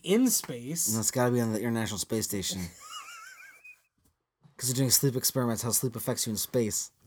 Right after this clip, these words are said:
Speaker 1: Sure,
Speaker 2: And
Speaker 1: why
Speaker 2: then,
Speaker 1: not?
Speaker 2: and then Freddy's in space.
Speaker 1: Sure.
Speaker 2: I just wanna see s-, an astronaut look out the window at Earth and just see Freddy float by. That's hilarious to me.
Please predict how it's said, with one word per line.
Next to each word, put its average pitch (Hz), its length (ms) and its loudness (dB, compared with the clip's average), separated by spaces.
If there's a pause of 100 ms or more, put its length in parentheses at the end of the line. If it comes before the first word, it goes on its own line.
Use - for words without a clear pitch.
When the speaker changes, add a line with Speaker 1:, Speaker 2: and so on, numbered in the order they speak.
Speaker 1:
Sure, 170 540 10
Speaker 2:
And 143 100 -4
Speaker 1:
why 175 200 8
Speaker 2:
then, 170 100 8
Speaker 1:
not? 151 160 6
Speaker 2:
and 139 180 4
then 127 60 2
Freddy's 135 400 2
in 117 80 -2
space. 110 640 0
Speaker 1:
Sure. 127 500 -4 (380)
Speaker 2:
I 139 80 2
just 170 180 6
wanna 180 180 8
see 175 120 6
s-, - 260 6
an 147 140 6
astronaut 156 400 6
look 143 140 4
out 147 120 4
the 143 60 4
window 139 260 4
at 120 100 4
Earth 127 240 2
and 131 100 0
just 131 120 2
see 135 100 2
Freddy 131 240 2
float 120 280 0
by. 113 320 -2 (160)
That's 135 160 -4
hilarious 120 460 0
to 120 100 -6
me. 113 200 -4